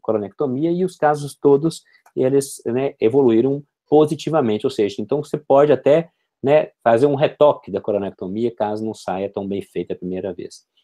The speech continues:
E o que a gente vê, esse aqui é um trabalho que saiu agora em dois mil e dezoito, aceito pra publicação agora em janeiro, pode olhar embaixo, foi aceito pra publicação dia vinte e quatro de janeiro de dois mil e dezoito, é um trabalho que fala sobre exatamente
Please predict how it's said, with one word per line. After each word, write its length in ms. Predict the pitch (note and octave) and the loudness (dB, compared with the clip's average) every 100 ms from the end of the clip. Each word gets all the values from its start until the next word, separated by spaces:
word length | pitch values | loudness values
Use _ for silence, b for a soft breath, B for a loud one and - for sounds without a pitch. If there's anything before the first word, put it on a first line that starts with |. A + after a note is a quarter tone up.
| b b b b - | b b b b -6
E 80 | G3 | 0
o 40 | |
que 60 | A3 | 2
a 40 | |
gente 180 | G#3+ F#3+ | 2 2
vê, 160 | B2 F3 | 6 4
esse 160 | F#3 | 4
aqui 100 | - | -2
é 40 | D#3+ | -2
um 80 | |
trabalho 320 | D3+ A2+ A2+ B2 | 2 2 2 0
que 60 | |
saiu 180 | B2+ B2 | 0 0
agora 440 | F#2 D#2+ B2+ E3 | 0 2 4 6
em 80 | C3 | 4
dois 160 | G2+ G2+ | 0 -2
mil 100 | F#2+ | -4
e 40 | |
dezoito, 360 | F2 E2+ B2+ G2+ | -6 -4 -2 -2
aceito 360 | F2+ - A2+ | -4 -6 -8
pra 100 | - | -6
publicação 600 | G2+ G2+ G2 C#2+ - - F#2 | -6 -4 -4 -4 -6 -8 -4
agora 220 | F#2+ G#2+ | -2 -2
em 60 | |
janeiro, 460 | F2 D#2+ F2+ C#3+ A2 | -6 -4 4 4 2
pode 120 | F2+ | -2
olhar 160 | F2+ E2+ | -2 -2
embaixo, 300 | E2+ F#2 - | -2 -2 -2
foi 80 | - | -6
aceito 260 | F2 - F#2 | -6 -8 -6
pra 80 | |
publicação 400 | G2 G2 E2+ - | -4 -2 -4 -4
dia 140 | G2 F#2+ | -6 -6
vinte 160 | C3 | -6
e 60 | - | -4
quatro 240 | F#2+ G#2 | -2 -2
de 40 | - | -6
janeiro 280 | F2+ F2+ F2 | -8 -6 -8
de 80 | |
dois 120 | F2+ F#2 | -8 -8
mil 120 | E2+ | -10
e 40 | |
dezoito, 380 | D#2+ - D3+ D3 B B B B B | -8 2 2 2 B B B B B
é 60 | - | -6
um 80 | B2+ | 0
trabalho 400 | D3 C3+ C3+ C#3+ | 2 4 4 4
que 100 | C#3 | -2
fala 340 | - A#2+ C#3+ | 2 4 4
sobre 400 | - C#3+ C#3+ C#3+ | 2 2 2 2
exatamente 580 | C3 C#3+ C#3+ B2 C#3+ - | 2 2 2 -2 -2 -2